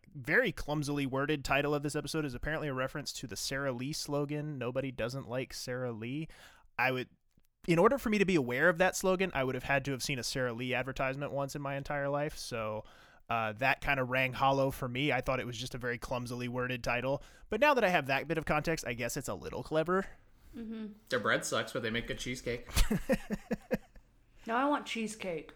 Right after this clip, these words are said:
Speaker 3: I do too. Uh, our, let's go into the episode, though, before we, uh, go on a craving rant. Um, previously On is brought to us this t-, week by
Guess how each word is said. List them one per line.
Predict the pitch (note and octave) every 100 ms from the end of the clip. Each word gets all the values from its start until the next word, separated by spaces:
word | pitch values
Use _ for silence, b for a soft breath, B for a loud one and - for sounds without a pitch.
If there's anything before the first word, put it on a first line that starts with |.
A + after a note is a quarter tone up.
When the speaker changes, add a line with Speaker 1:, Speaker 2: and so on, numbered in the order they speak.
| -
Speaker 3:
I | G#2+
do | A#2+
too. | A#2 D#3+ A2 - B B B -
Uh, | C#3+ C3+ C3+ C3 C3 C3+ - -
our, | E3 F3+ F#3+
let's | F#3+ -
go | F#3+
into | F3+
the | D#3 D#3+
episode, | D#3 D#3+ C#3+ A#2+
though, | B2+ A#2+
before | A#2+ A#2+ C3
we, | A#2+ A2+
uh, | A2 A2 G#2+ G#2+ A#2+ B2 -
go | - B2+
on | A2+
a |
craving | - C3+ A#2+ A2+ G#2+
rant. | G#2+ A2 - E3
Um, | C#3 C3 B2+ A#2+ - - B B B B B B -
previously | G#3+ G3 F#3+ F#3
On | F3+ F3+
is | -
brought | E3 E3
to | E3+ E3
us | E3
this | - E3+ D#3+ - -
t-, | G3
week | E3+ E3 -
by | D#3 C#3+